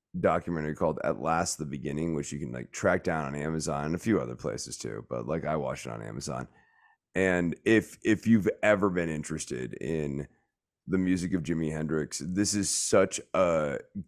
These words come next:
good starting, getting on point about the level of depth and, like,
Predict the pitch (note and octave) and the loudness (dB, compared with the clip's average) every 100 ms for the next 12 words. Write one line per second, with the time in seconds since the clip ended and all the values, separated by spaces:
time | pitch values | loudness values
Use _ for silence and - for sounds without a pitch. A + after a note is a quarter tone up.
0 | _ G2 F#2 F2+ E2+ D#2+ _ _ _ - | _ 0 2 2 0 -4 _ _ _ -2
1 | - - G2+ F#2 F#2 F#2+ F2 E2 D2+ F2+ | 0 4 6 6 4 2 0 -2 -4 -2
2 | F2 F#2 F2 - C#2+ D#2+ E2 D#2 - F#2 | 0 0 -2 -4 -4 -2 -2 -4 -4 -2
3 | F2+ F#2 - - E2+ E2 D#2 - E2 F#2+ | 0 -2 -4 -2 0 2 2 -2 -2 -2
4 | E2 F#2+ F#2+ F2+ F#2+ B1+ D2+ D#2+ D2+ C2 | 0 2 2 4 2 2 -2 -6 -12 -8
5 | D#2+ D#2+ - - - E2+ E2 D#2+ D2 D2+ | -4 -4 -4 -10 -8 -6 -6 -6 -8 -10